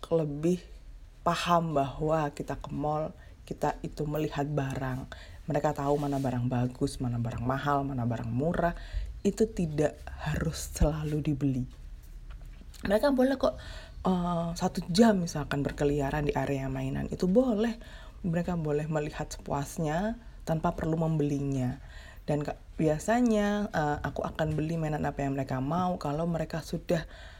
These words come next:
ya, paling tidak sekitar lima kali ke atas kita datang ke situ dan yang diminta adalah barang yang sama, itu biasanya kita baru beli. Tapi kalau udah yang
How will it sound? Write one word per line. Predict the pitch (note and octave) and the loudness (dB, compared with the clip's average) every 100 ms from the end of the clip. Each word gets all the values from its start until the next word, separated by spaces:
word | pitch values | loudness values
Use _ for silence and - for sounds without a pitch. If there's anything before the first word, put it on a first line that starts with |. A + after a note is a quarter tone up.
| - - - - | -20 -18 -16 0
ya, | G3+ C4+ D#4 C#4 | 4 4 2 -2
paling | G3 E3 D#3+ | -2 0 -2
tidak | D3 - | -2 -2
sekitar | - E3 D3+ D3+ | -4 -2 0 2
lima | D3 C#3+ | 2 2
kali | C#3 C#3 | 2 2
ke | C#3 | 2
atas | - C#3+ - F#3 - - - | 0 0 2 6 6 4 -4
kita | - D3 | -2 -2
datang | C#3 C#3+ | 0 -4
ke | - | -8
situ | - F3+ - C4 B3+ - | -4 -2 2 2 0 -2
dan | D#3 D#3 | 0 2
yang | D#3 D#3+ D#3 | 2 2 4
diminta | E3 F#3 A3+ A3+ - - | 6 6 4 2 -4 -4
adalah | E3 D#3 D#3 | -2 0 0
barang | D3 C#3+ C#3+ | 0 0 0
yang | D3 D#3 | -2 -2
sama, | - G3+ G3+ G3+ - - - - - - - - - F3 | 2 4 4 2 0 -8 -16 -16 -18 -18 -20 -18 -8 0
itu | F#3+ | 2
biasanya | D3+ E3 D#3+ | 2 0 -2
kita | D#3+ | 0
baru | C3 B2 | 2 0
beli. | B2+ G#2+ - - | -2 -6 -8 -10
Tapi | - G3+ | -4 -4
kalau | - D#3+ E3+ | 0 0 2
udah | D#3 | 2
yang | D3+ | 2